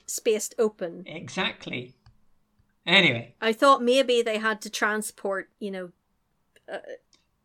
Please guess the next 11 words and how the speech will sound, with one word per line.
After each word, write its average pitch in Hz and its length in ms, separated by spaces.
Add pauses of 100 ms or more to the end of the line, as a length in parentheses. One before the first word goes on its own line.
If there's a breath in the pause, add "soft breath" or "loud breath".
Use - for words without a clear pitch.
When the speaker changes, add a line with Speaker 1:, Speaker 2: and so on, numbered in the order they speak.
(240)
Speaker 2:
Obese 175 420
Americans. 160 760
<laughs> - 840
Speaker 1:
aircraft, 247 640 (100)
aircraft 254 540
carriers 202 600
in 185 180
there 180 320
or 214 60
something. 196 200
Speaker 2:
Yeah, 180 280